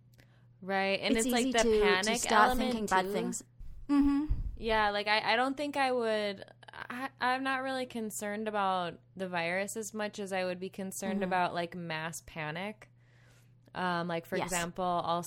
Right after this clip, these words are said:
Speaker 1: all of a sudden all the shops have no food or water, you know?
Speaker 2: That's it.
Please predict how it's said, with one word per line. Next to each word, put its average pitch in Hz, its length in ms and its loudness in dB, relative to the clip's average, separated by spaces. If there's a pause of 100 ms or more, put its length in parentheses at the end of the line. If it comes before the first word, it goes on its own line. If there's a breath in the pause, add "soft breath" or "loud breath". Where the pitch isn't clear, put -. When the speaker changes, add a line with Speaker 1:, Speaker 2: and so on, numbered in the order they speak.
(100)
Speaker 1:
all 170 160 2
of 175 80 -4
a 180 60 -4
sudden 170 340 -4
all 147 160 -4
the 165 100 -6
shops - 720 -2 (180)
have 165 120 -4
no 156 160 -6
food 147 380 -8 (400)
or 175 100 -4
water, 131 500 -4
you 202 140 2
know? 151 260 0
Speaker 2:
That's 185 240 -4
it. 165 140 -6